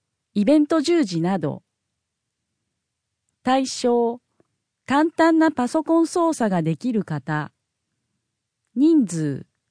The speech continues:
一人。任期、八月一日から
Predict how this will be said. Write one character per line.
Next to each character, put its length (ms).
一 320
人。 240
任 260
期、 340
八 280
月 240
一 280
日 300
か 160
ら 240